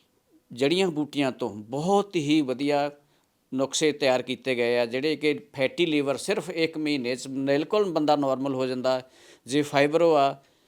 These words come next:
ਲੀਵਰ ਫਾਈਬਰੋ ਮੀਨ ਸਖਤ ਲੀਵਰ ਹੋ ਜਾਂਦਾ, ਉਹਦੇ ਵਾਸਤੇ ਦੋ ਮਹੀਨੇ ਦਾ ਪ੍ਰੋਸੈਸ ਆ। ਅਗਰ ਲੀਵਰ cirrhosis ਹੈ, ਜਦੋਂ ਪਾਣੀ ਭਰਨ ਲੱਗ ਪੈਂਦਾ, ਲੀਵਰ ਦੀ ਚੌਥੀ ਸਟੇਜ ਹੋ ਜਾਂਦੀ ਆ, ਉਹਦੇ ਵਿੱਚ ਵੀ ਸਾਡੇ ਕੋਲ ਪ੍ਰੋਪਰ ਇਲਾਜ ਹੈਗਾ। ਉਹ ਪੰਜ ਚਾਰ ਮਹੀਨੇ ਦਾ ਇਲਾਜ ਆ ਔਰ ਸਸਤਾ ਇਲਾਜ ਹੈ।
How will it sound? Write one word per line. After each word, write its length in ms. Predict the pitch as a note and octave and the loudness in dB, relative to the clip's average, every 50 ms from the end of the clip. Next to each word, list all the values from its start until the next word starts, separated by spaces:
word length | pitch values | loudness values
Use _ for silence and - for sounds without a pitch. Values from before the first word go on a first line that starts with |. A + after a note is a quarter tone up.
| _ _ _ _ _ - A#2 | _ _ _ _ _ -10 -4
ਲੀਵਰ 320 | B2 C3 C3+ D3 D3+ D3 | -2 0 0 2 0 0
ਫਾਈਬਰੋ 400 | C#3+ D3 D#3 D#3 D#3 E3 E3+ E3 | 0 0 2 2 2 2 2 0
ਮੀਨ 180 | D#3+ D#3 D#3 D3 | 2 0 -2 -2
ਸਖਤ 400 | - - D#3+ D3+ D3 - - E3 | 0 4 4 4 4 2 -2 -2
ਲੀਵਰ 280 | D#3 D3 C#3 D3 D3 | 0 2 2 2 0
ਹੋ 120 | C3+ C3+ C3+ | 0 0 -2
ਜਾਂਦਾ, 320 | C3 B2+ C3 C3 C3+ C#3 | -2 -2 0 2 2 2
ਉਹਦੇ 280 | C#3+ D3+ E3 F3+ F#3+ F#3 | 2 0 -2 0 0 2
ਵਾਸਤੇ 340 | D#3+ D3+ D3 - - D#3+ | 4 4 4 4 2 -2
ਦੋ 200 | C#3+ B2 C#3 C#3 | -2 0 0 0
ਮਹੀਨੇ 200 | C#3+ E3+ F3 E3 | 0 0 0 0
ਦਾ 100 | C#3+ C#3+ | -2 -2
ਪ੍ਰੋਸੈਸ 500 | C3+ - C#3+ B2+ - C#3 C3 B2 A#2+ - | -2 -4 -4 -4 -2 -2 -2 -2 -2 -2
ਆ। 120 | C#3+ C#3 C3+ | 0 0 0
ਅਗਰ 160 | C#3 D#3 D#3+ | 2 0 0
ਲੀਵਰ 380 | D#3 C#3+ C#3 C#3+ C3+ C#3+ C#3+ D#3 | -2 -2 -4 -2 -2 0 0 0
cirrhosis 520 | C#3+ - C3+ B2 A#2+ B2 - - F3+ D#3+ - | -2 -2 -2 0 0 0 0 -2 -2 0 2
ਹੈ, 180 | E3+ D#3 C3+ A#2+ | 4 4 4 2
ਜਦੋਂ 240 | A2+ C3+ C3 C#3+ - | 2 -2 -4 -4 -4
ਪਾਣੀ 340 | - - B2+ B2+ C#3 D3 | -2 -2 -2 0 0 0
ਭਰਨ 260 | C#3+ D3 D#3+ D3+ D3 C3+ | 0 2 2 2 2 2
ਲੱਗ 140 | B2+ A#2+ | 0 0
ਪੈਂਦਾ, 380 | B2 - C3 C3 B2+ C3+ C3+ C3 B2+ - | 0 -2 -4 -2 0 0 -2 -2 -4 -6
ਲੀਵਰ 300 | D3 C3+ C3 C3 C3 C#3 | -6 -6 -4 -4 -4 -6
ਦੀ 120 | C#3 D3+ | -6 -8
ਚੌਥੀ 420 | C#3 D3 - D3+ C#3+ C#3 - A3 | -8 -4 -2 -2 -2 -2 -4 -6
ਸਟੇਜ 320 | A#3 - - A3+ F#3 F3+ E3+ | -6 0 2 4 4 4 4
ਹੋ 120 | D#3+ D3 | 2 2
ਜਾਂਦੀ 280 | C3+ C3 A#2+ A#2+ B2 B2 | 0 -2 -4 -4 -2 -2
ਆ, 160 | B2+ B2 A#2 - - - - - - - _ - | -2 -2 -2 -6 -12 -20 -20 -20 -20 -16 _ -2
ਉਹਦੇ 280 | D3 D3+ D3+ F#3 F3+ | 0 2 2 4 2
ਵਿੱਚ 280 | D#3 D3+ D#3+ D#3 - E3+ | 4 2 2 0 0 -2
ਵੀ 120 | E3 G3 | -4 -4
ਸਾਡੇ 260 | E3+ - F#3 E3+ D#3 E3+ | -2 0 0 0 0 0
ਕੋਲ 120 | D#3 D3+ | -4 -4
ਪ੍ਰੋਪਰ 400 | C#3 C#3 C3+ B2 A#2 - C#3+ C3 | -4 -2 -2 -2 -2 -2 -2 0
ਇਲਾਜ 240 | A#2+ A#2 A#2 B2+ A#2+ | 0 0 0 0 -2
ਹੈਗਾ। 280 | G#2+ A2 A2 B2 C3+ | -4 -6 -4 -4 -4
ਉਹ 80 | D3+ D#3 | -4 -2
ਪੰਜ 240 | D3+ D3 C3 A#2+ A2 | -2 -2 -4 -2 -2
ਚਾਰ 160 | C3 B2+ C3+ | -6 -6 -4
ਮਹੀਨੇ 180 | C#3 C#3+ B2 B2 | -6 -6 -6 -6
ਦਾ 80 | B2 | -6
ਇਲਾਜ 320 | A#2+ A#2 A2+ A2+ A#2+ C#3+ E3 | -4 -2 -2 -2 0 0 2
ਆ 40 | |
ਔਰ 100 | F3 F#3 | 0 0
ਸਸਤਾ 400 | - - G3 F3+ - - - G3+ | 0 0 -4 -4 -2 0 2 2
ਇਲਾਜ 300 | F3+ D#3 C#3 B2 A2+ G2+ | 4 4 4 2 0 -2
ਹੈ। 140 | F#2+ E2+ - | -6 -12 -14